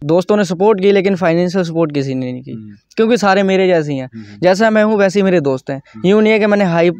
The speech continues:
Speaker 1: प्रोफाइल वाला लड़का कोई चूज़ किया हो, उसे दोस्त बना, ऐसा नहीं है। जो मेरी कैटेगरी के हैं वही मेरे दोस्त हैं, क्योंकि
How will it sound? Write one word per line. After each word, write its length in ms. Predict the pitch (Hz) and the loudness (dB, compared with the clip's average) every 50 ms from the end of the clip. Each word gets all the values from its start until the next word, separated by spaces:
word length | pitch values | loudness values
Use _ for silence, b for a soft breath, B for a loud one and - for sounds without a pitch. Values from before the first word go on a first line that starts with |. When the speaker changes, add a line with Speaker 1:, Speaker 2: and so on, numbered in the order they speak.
| - 165 | -2 0
Speaker 1:
प्रोफाइल 540 | 175 170 165 151 - 165 147 175 165 165 165 | 0 0 0 0 -2 -2 0 0 2 2 2
वाला 180 | 160 165 165 160 | 2 2 2 2
लड़का 240 | 160 156 147 160 | 2 0 0 0
कोई 140 | 160 156 160 | 0 0 -2
चूज़ 260 | 147 127 156 156 147 | 0 0 0 0 0
किया 160 | - 160 156 156 | 0 0 2 2
हो, 120 | 151 151 | 2 0
उसे 200 | 156 156 151 165 | 0 -2 -2 0
दोस्त 260 | 151 156 156 - - | 0 0 0 0 -2
बना, 120 | 147 151 143 | -2 -2 0
ऐसा 260 | 135 151 147 170 156 | 0 0 0 0 0
नहीं 160 | 143 135 131 | -2 -2 -4
है। 120 | 131 131 B B B B B - | -6 -8 B B B B B 0
जो 140 | 165 185 | 2 2
मेरी 220 | 185 190 196 196 202 | 4 4 2 2 2
कैटेगरी 360 | 196 196 170 190 180 180 185 | 0 0 0 0 2 2 2
के 60 | 175 | 2
हैं 80 | 190 180 | 0 2
वही 200 | 160 165 170 175 | 2 2 2 2
मेरे 200 | 175 170 160 156 | 2 2 0 0
दोस्त 300 | 135 139 131 131 - - | 0 -2 -2 -2 -2 -4
हैं, 100 | 160 160 | -2 0
क्योंकि 280 | 196 202 196 214 208 | 0 0 2 0 0